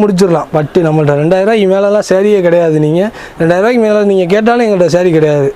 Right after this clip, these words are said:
ரெண்டாயிரம் ரூபாக்குள்ள தான் இருக்கும். So, அதே அவ்வளோ கிராண்டா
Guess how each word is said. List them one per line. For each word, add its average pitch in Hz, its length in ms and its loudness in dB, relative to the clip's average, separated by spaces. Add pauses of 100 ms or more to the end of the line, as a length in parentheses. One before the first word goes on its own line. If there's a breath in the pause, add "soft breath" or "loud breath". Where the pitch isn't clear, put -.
(100)
ரெண்டாயிரம் 165 320 0
ரூபாக்குள்ள 185 380 0
தான் 190 120 -2
இருக்கும். 190 260 0 (420 loud breath)
So, 170 60 0 (100)
அதே 220 300 0
அவ்வளோ 185 320 0 (100)
கிராண்டா 185 320 0